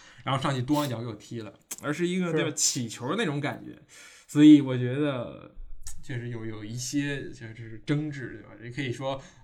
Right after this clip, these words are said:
Speaker 1: 嗯，我甚至可以说曼城甚至有一些从中获利的感觉。而且这一场多特也给曼城制造了足够多的麻烦，对吧？就是
Speaker 2: 是。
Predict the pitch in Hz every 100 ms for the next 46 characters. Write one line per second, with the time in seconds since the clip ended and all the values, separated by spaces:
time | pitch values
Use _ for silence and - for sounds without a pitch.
0 | - 143 123 123 117 - 190 123 120 107
1 | 113 135 123 110 113 120 120 107 104 117
2 | 113 120 120 135 131 135 120 127 107 113
3 | - - - - - - 123 143 139 98
4 | - - - - 180 147 - 110 - -
5 | 156 160 160 120 120 131 113 135 113 -
6 | 98 113 139 123 120 104 104 - 131 156
7 | 185 131 120 151 151 151 113 95 107 123
8 | 117 - - 107 107 117 117 113 110 -
9 | 151